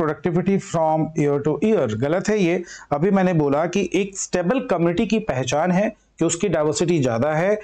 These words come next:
लेस वेरिएशन है year to year या season to season उसके प्रोडक्टिविटी में, तो it should not show much variation in the productivity, it show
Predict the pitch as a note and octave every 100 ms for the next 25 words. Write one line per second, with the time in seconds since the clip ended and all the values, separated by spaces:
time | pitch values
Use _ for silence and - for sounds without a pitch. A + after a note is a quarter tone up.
0 | - - C3+ E3 B3+ - G#3 E3+ E3+ E3
1 | D3+ D3 D3+ D#3+ - _ - A3 A#3+ A#3
2 | D#3 C#3 C#3+ D3 - _ _ _ _ _
3 | _ _ D#3 D3 F#3+ F#3 G#3+ F#3+ - D#3
4 | C#3+ - D3+ - F#3 D3 C3 C3 G3+ G3+
5 | G3+ D#3 C3 B2 B2+ C#3+ F#3+ F#3+ - G#3+
6 | D#3+ C#3+ D3+ F#3+ A3 - - D#3+ F3 -
7 | - _ C3+ F#3+ - F#3 E3 D3 D3 D3
8 | C#3+ B2+ B2 B2 A#2+ A#2+ D3 F3 A#3 A#3
9 | - - D#3+ E3 - F3+ F3